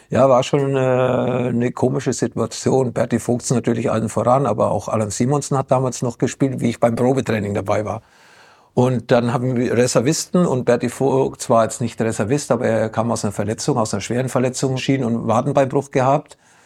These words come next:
Und, äh, dann haben wir trainiert und, äh, da ist, äh, ist man natürlich dann noch ein bisschen härter zur Sache gegangen, vielleicht wie heute. Und, äh, Berti hat mich zuerst weggeputzt, mich als siebzehnjährigen.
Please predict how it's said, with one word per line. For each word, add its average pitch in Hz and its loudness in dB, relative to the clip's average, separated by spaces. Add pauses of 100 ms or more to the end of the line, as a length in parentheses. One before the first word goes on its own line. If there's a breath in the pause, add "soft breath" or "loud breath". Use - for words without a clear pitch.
(300 soft breath)
Und, 120 0
äh, 113 2
dann 110 2
haben 117 0
wir 113 2
trainiert 117 0
und, 120 -2
äh, 107 2
da 101 2
ist, - -6
äh, 104 -2
ist 101 -6
man 107 2
natürlich 107 0
dann 104 0
noch 104 -2
ein 117 -2
bisschen 107 0
härter 120 0
zur 120 0
Sache 117 0
gegangen, 110 2
vielleicht 110 -2
wie 98 0
heute. 120 0
Und, 110 -2 (380 soft breath)
äh, - -6
Berti 120 0
hat 117 -10
mich 135 -4 (200)
zuerst - -4 (120)
weggeputzt, 110 -4
mich 139 0
als 120 0
siebzehnjährigen. 101 -6